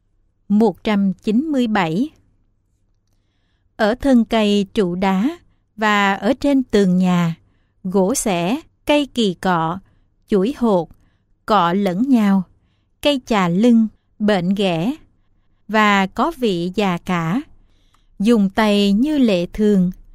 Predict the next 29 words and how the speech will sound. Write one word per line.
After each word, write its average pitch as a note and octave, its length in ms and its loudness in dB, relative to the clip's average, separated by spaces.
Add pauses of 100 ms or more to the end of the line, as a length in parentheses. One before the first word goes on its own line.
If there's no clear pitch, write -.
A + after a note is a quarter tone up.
(340)
hoa G#3+ 260 -2
tai, G3 500 0 (160)
hoa D4 260 0
dạng F#3+ 320 -2
chuỗi, F#3+ 460 -4 (640)
không G#3+ 240 0
mang G3 380 2
dây C#4 240 -2
chuyền F#3 280 0
cổ, F3 400 -2 (480)
hồng, G#3+ 500 0 (340)
vòng, F#3 480 -2 (360)
vòng G3+ 380 -2
ở F#3 220 -2
thân, A#3 340 2 (500)
vòng G#3 320 -2
ở G3+ 160 -2 (100)
tay, A#3+ 340 2 (360)
đeo C#4 220 0
nhẫn, G#3+ 420 -2 (540)
tóc - 260 -4
dài, F#3 420 0 (320)
dùng G3+ 260 4
lược G3 340 0
chải, F#3 400 -2 (520)
vật G3 340 0
đầu G3 300 0
rắn, G3 280 2 (440)
bàn G3 340 0